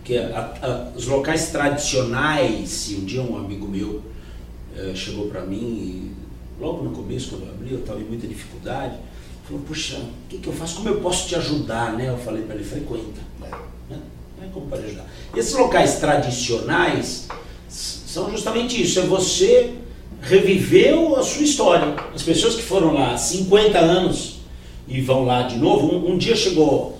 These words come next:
a, a dona Luísa, trabalha lá comigo até hoje, ela me chegou, me chamou lá fora, no boulevard,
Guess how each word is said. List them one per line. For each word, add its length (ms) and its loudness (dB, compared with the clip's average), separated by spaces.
a, 320 -6
a 40 -2
dona 260 2
Luísa, 400 2
trabalha 260 -6
lá 140 -2
comigo 260 -8
até 140 -8
hoje, 240 -4
ela 100 -6
me 80 -4
chegou, 460 -4
me 120 -8
chamou 320 -6
lá 80 -8
fora, 440 -4
no 80 -10
boulevard, 560 -6